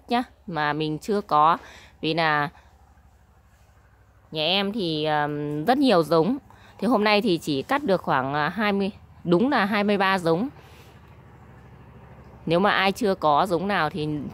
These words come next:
tất cả những cái chỗ mà em cắt hôm nay đều rất là dễ trồng, sai hoa, hoa to, hoa đẹp và thơm các anh các chị nhá. Xin cha-, chào tất cả mọi người và hẹn gặp lại mọi người ở những cái video ngần lần sau.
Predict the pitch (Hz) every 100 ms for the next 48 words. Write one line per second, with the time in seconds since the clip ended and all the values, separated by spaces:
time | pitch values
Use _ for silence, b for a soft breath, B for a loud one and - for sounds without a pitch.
0 | - - - - - - 294 185 147 151
1 | 170 202 - - 208 190 151 180 214 233
2 | 233 190 190 180 - B B - 180 170
3 | 180 311 233 170 175 160 - 202 185 165
4 | - - - - 208 240 262 220 214 214
5 | 240 220 220 226 214 - b b b _
6 | 208 190 190 170 - _ - 180 175 247
7 | 233 220 _ 220 226 240 247 170 233 -
8 | _ b b b _ _ _ _ _ _
9 | _ _ _ _ _ _ _ _ _ -
10 | 196 208 190 180 226 170 156 240 165 156
11 | 156 165 160 156 156 185 131 143 160 139
12 | 147 156 147 135 143 190 226 196 180 180
13 | 165 151 151 151 - 175